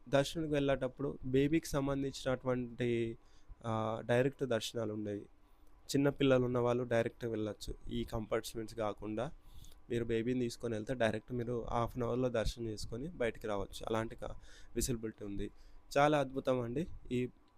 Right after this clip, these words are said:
ఈ మార్పుల వల్ల సాయి భక్తులు దర్శనానికి చాలా తొందరగా దర్శనం చేసుకునేటువంటి మార్పులు అయితే తీసుకొని వచ్చారు. So, ఇది ఒక వీడియో. మీకు దీని ద్వారా, ఆ, షిరిడిలో ప్రసాలయం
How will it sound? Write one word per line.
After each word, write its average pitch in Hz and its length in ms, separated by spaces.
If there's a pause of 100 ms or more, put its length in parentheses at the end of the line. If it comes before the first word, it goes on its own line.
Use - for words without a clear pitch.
(520)
ఈ 131 680
మార్పుల 131 480
వల్ల 135 360 (520)
సాయి 131 420
భక్తులు 147 560
దర్శనానికి 135 760 (100)
చాలా 123 300 (920)
తొందరగా 139 420
దర్శనం 123 380
చేసుకునేటువంటి 113 640
మార్పులు 110 380
అయితే 117 160
తీసుకొని 107 360
వచ్చారు. - 420 (400)
So, 143 280 (180)
ఇది 143 200
ఒక 135 180
వీడియో. 113 360 (1040)
మీకు 120 440 (540)
దీని 123 220
ద్వారా, 123 320 (480)
ఆ, 113 100
షిరిడిలో 127 640
ప్రసాలయం 117 540